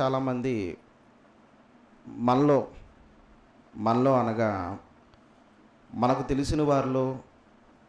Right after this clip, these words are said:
మనం పరిచయస్తుల్లో, మనతో పాటు నివసిస్తున్న వారిలో చాలామందికి ఇప్పటికీ కూడా స్మోకింగ్ అలవాటు చాలామందికి ఉంటుంది.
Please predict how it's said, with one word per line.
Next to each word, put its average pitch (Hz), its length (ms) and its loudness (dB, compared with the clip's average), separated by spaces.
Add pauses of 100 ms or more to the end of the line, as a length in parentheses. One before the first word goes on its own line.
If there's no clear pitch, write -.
(580)
మనం 123 320 2 (100)
పరిచయస్తుల్లో, 131 1000 0 (1400)
మనతో 147 440 4
పాటు 151 160 6
నివసిస్తున్న 131 680 0
వారిలో 117 560 2 (1500)
చాలామందికి 185 580 2
ఇప్పటికీ 151 420 -4
కూడా 117 640 -4 (760)
స్మోకింగ్ 196 840 0
అలవాటు 139 560 -2 (120)
చాలామందికి 123 500 -4
ఉంటుంది. 92 360 -12